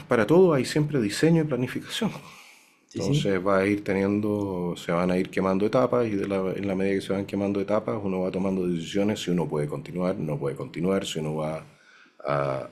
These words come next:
Speaker 1: a concentrar esfuerzos en una dirección u otra. Pero lo que sí le puedo decir es lo siguiente.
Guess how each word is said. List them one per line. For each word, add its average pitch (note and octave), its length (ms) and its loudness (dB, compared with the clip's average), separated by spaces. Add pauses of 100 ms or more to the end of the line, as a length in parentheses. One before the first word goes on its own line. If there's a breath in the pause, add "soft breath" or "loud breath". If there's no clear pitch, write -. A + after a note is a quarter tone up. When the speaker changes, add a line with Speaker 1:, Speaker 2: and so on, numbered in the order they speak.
Speaker 1:
a C2+ 400 -6 (140)
concentrar D#2+ 600 -2
esfuerzos D#2 560 -4
en D2 100 -2
una D#2 400 -2
dirección D2 420 -6
u D#2+ 140 2
otra. F2+ 220 0 (480 loud breath)
Pero A2 120 4
lo A2 40 4
que A2+ 80 4
sí - 120 -2
le E3+ 80 6
puedo D3+ 300 6
decir C3+ 380 2
es G#2+ 120 -2
lo G2+ 80 -4
siguiente. - 500 -6